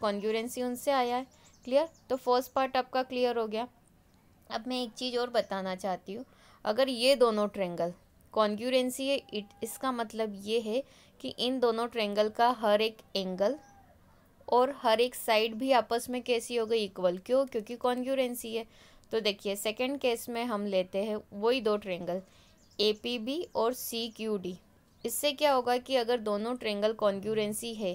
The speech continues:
क्योंकि हमने प्रूफ कर दिया है, तो हर एक साइड, हर एक एंगल इक्वल है। तो देखिए ये एंगल इक्वल था, ये साइड इक्वल है,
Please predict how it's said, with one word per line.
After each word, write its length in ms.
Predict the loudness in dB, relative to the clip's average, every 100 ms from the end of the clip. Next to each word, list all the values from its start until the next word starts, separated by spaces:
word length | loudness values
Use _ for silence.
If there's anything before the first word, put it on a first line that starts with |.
| -6 -20 _ -14
क्योंकि 180 | -4 -2
हमने 260 | 0 0
प्रूफ 320 | -2 -2 -2
कर 200 | 2 2
दिया 220 | 2 -2 -2
है, 80 | -4 -20 -14 0
तो 120 | 2
हर 240 | 6 6
एक 140 | 6 2
साइड, 320 | 2 4 4
हर 180 | 4 4
एक 180 | 4 2
एंगल 340 | 2 2 2
इक्वल 340 | 0 2 4
है। 80 | 2 -2 -16 -20 -10 0
तो 80 |
देखिए 260 | 2 2 2
ये 320 | 0 4 6
एंगल 300 | 4 4 4
इक्वल 340 | 2 2 2 2
था, 280 | 0 -2 -4 -16 -20 -20 -20 -20 -20 -20 -2
ये 220 | 4 4
साइड 340 | 6 6 4
इक्वल 420 | 0 0 6 6
है, 120 | 6